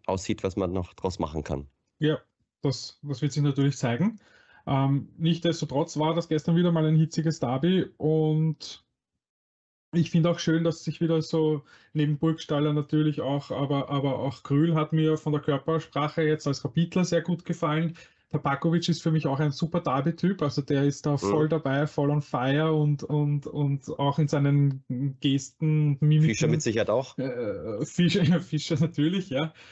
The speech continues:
Speaker 2: Ähm, sind natürlich wieder Spieler, die auch ein bisschen polarisieren können, vor allem auch, ähm, bei den, bei den Fans, auch bei den gegnerischen Fans, da so ein bisschen vielleicht auch,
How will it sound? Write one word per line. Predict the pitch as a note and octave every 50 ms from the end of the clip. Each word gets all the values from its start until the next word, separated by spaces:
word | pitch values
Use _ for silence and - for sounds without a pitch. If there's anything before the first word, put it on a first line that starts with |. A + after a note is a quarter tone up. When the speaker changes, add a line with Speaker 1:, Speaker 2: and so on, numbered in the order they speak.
| - - - - - -
Speaker 2:
Ähm, | D3 C#3+ C#3+ C#3+ C#3+ C#3+ C#3+ D3 D3 D3+ C#3+ - - - _ _
sind | _ - F#3+ F#3
natürlich | G#3 G#3 F#3+ G3+ G3+ F3
wieder | F#3 G3 F#3+ F#3+
Spieler, | - - - F#3 G3 G#3
die | - F#3+ F3+
auch | F3 E3 F#3
ein | F3 -
bisschen | G3 F3 G3 F#3
polarisieren | - F#3 F3 E3+ E3 D#3+ D#3+ - - F3 G#3+ A#3+
können, | - G3+ F#3 F#3+ G3+ G3
vor | - E3+ D3+
allem | D3+ D3+ D3+
auch, | D3 C#3+ C#3+ - - -
ähm, | - D3 D3 C#3+ C#3+ D3 C#3+ D3 C#3+ C#3 C#3 C3+ -
bei | - C#3
den, | C3+ C#3+ C#3 C#3 C3+ C3+ -
bei | C#3+ C3
den | C3 C3 A#2+
Fans, | - C#3 C3+ D#3 G#3 A#3 A3 - -
auch | - C3 C3+ B2 - -
bei | - C#3+
den | C3+ C3+ B2+
gegnerischen | - D3 C#3 D#3 F3 E3 F3 F3 - F#3 E3+
Fans, | - E3 D#3 F#3 G3 G3+ - - -
da | D3+ D3 C#3+ C#3 C#3 C3 C3+
so | - D#3
ein | C#3 C3+
bisschen | E3 D3 - - D#3 D3 D3 D3 C#3+ C#3+ C#3+ C#3+ C#3+ C#3+ G#2 F2+ A2+ A#3
vielleicht | - - D3 C#3+ C3+ A2+ - -
auch, | A#2+ C3 B2 - -